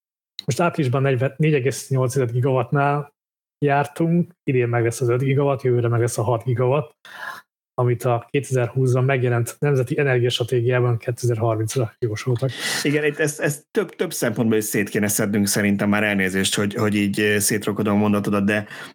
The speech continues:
Speaker 2: ez először is, az, ízlelgessük, amit Laci mondott, jó? Tehát azt mondta, hogy négy-öt gigawattnyi teljesítményre, ami kereskedelmi, még nem jött meg az engedély. A
Speaker 1: De,
Speaker 2: jelen-, ez a jel-
Speaker 1: me-, meg-, megvan az engedély, csak még nem épült meg.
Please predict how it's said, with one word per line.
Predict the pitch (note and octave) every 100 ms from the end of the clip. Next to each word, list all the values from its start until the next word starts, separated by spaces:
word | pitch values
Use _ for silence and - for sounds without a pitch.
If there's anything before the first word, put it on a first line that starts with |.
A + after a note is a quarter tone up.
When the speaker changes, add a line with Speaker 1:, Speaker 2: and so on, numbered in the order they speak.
| _ _
Speaker 2:
ez | B2 A2+
először | - D#3 D#3
is, | C3 C#3+
az, | - - - -
ízlelgessük, | F#3 D#3 C3 B2+ - A#2
amit | G#2+ G2+
Laci | G2 -
mondott, | G2 G2 F2+
jó? | G#2+ B2
Tehát | A#2 G#2+
azt | C3 B2+
mondta, | A2 G2+ A#2
hogy | A#2 G2 - _ _ _ _ _ _ B2
négy-öt | C#3+ D#3+ C#3 - A2+ - A2
gigawattnyi | A#2+ G#2+ G2+ F#2+ G2+
teljesítményre, | A2+ G#2 G2 G#2+ G2+ G2+ G2+ G#2
ami | G2
kereskedelmi, | G2+ A2 G2+ - F#2+ F#2+ G2+
még | G#2 G2+ G2
nem | G#2 G#2
jött | G2 F#2+
meg | G2+ F#2+
az | F#2+
engedély. | F#2+ F#2+ F#2 G2 C3 - _ _ _ -
A |
Speaker 1:
De, | C3
Speaker 2:
jelen-, | C3 F3 E3
ez | C#3
a | B2+
jel- | B2+ D#3
Speaker 1:
me-, | E3
meg-, | E3 F3 F3+
megvan | F3+ F3+ E3+
az | D3+
engedély, | C#3+ D3+
csak | D3+ B2+
még | D3
nem | C#3+
épült | C3+ B2 B2 C3+
meg. | B2+